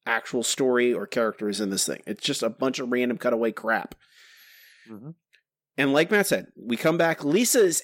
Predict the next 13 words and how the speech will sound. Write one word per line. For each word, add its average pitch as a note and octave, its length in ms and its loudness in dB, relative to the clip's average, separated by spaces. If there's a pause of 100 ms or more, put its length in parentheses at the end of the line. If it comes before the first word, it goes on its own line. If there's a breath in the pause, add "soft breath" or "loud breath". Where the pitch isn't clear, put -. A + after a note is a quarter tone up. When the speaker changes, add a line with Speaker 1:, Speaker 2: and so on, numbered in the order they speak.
(140)
Speaker 1:
angry G3+ 600 0
at A2+ 120 -2
Bart, G#2+ 280 0
and F#3 120 4
not C4+ 220 2
just, A#3 220 0
like, D3 260 2 (460)
upset C#3 520 2
or A2+ 100 -4
frustrated. A#2 840 0 (220 loud breath)
She A3 340 0
tries A3+ 600 0 (160)
to F3+ 100 -2